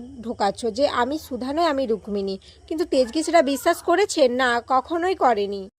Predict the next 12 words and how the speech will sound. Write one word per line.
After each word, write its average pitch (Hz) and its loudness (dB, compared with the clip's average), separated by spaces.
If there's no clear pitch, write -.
তাহলে 330 8
কেন 294 6
আমাদের 330 6
পরিবারের 311 6
মধ্যে 311 -2
এসেছো? 294 0
আর 214 6
এই 233 10
বাড়ি, 233 0
এই 254 -2
সম্পত্তির 247 -6
মালিক 214 -4